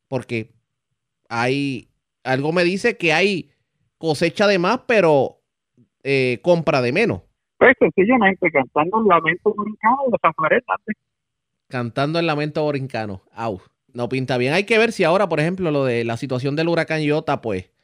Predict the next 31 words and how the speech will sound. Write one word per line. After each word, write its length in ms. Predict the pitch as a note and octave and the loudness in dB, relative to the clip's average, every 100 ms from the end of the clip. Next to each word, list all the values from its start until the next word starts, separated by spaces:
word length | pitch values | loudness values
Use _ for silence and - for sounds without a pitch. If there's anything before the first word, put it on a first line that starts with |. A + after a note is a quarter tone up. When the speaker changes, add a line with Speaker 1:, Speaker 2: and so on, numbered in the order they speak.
| _ _ | _ _
Speaker 1:
de 60 | A#2 | -8
alguna 280 | A2+ B2 D3 | -4 -2 -2
manera, 560 | D3 C3+ D3 C#3+ A2 E2 | -2 0 0 0 0 -2
eh, 300 | A2+ G#2 F#2+ | -4 -4 -4
tiene 300 | C3+ D3 D3 | -2 -2 -2
como 200 | C#3 C3 | -2 -2
resultado 680 | C3 C#3 B2+ D3 D3 C3+ | -2 -4 -4 0 0 2
el 160 | A#2+ A#2 | 0 -4
que 640 | - A2+ G#2 F#2 E2 G#1+ - | -4 -4 -2 -4 -6 -10 -10
el 180 | A#2 C3+ | -6 -2
agro 240 | C#3+ D3+ | 0 0
puertorriqueño, 800 | C#3 D3 C#3 C3 C3 D3 D#3 C#3 | 0 -2 -2 -4 -2 -4 -2 -4
pues, 200 | C3 A2 _ _ | -4 -8 _ _
se 160 | C3+ | -8
puede 220 | - C#3 | -2 0
imponer, 500 | C#3 C3 C#3 B3 F4 _ | 0 0 2 2 0 _
porque 260 | C3+ - A#2 | -8 -4 0
va 80 | |
a 40 | C#3 | 2
haber 160 | E3 | 4
menos 260 | D#3+ D#3+ D3+ | 2 2 4
agro 280 | D#3+ D#3+ D3+ | 2 2 2
de 200 | C#3+ B2+ | 2 0
Centroamérica 580 | C#3 C#3+ D3 D3 D#3 C#3+ | -2 -2 -2 -2 -2 -4
que 80 | C#3 | -2
va 60 | |
a 60 | C#3 | 0
llegar 160 | C#3 | 0
a 40 | C3 | 0
Puerto 240 | C3 C#3 | -2 -2
Rico. 300 | B2+ B3 - | -4 -4 -10